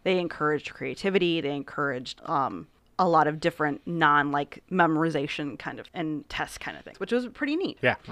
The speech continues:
Speaker 1: Um,
Speaker 2: I wanna go there.
Speaker 1: <laughs> As a freshman there, he thrived very much socially. He was,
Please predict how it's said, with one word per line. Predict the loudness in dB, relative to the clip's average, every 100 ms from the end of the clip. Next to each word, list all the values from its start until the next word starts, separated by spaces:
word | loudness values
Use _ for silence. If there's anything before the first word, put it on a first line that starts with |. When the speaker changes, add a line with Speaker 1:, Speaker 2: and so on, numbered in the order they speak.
| -2 6
Speaker 1:
Um, | 8 8 4 -4
Speaker 2:
I | -4
wanna | -2 -2
go | -4 -6
there. | -4 -4 -4 -8 -8 -8 -10 0
Speaker 1:
<laughs> | 2 2 0 -4 -6 2 4
As | 6
a |
freshman | 6 4 4 2
there, | 4 4 2
he | -2 -6
thrived | -2 4 4 4 0 -12
very | -12 0 2 2
much | -2 -4
socially. | -8 -8 -8 -8 -10 -12
He | -6 -2
was, | -2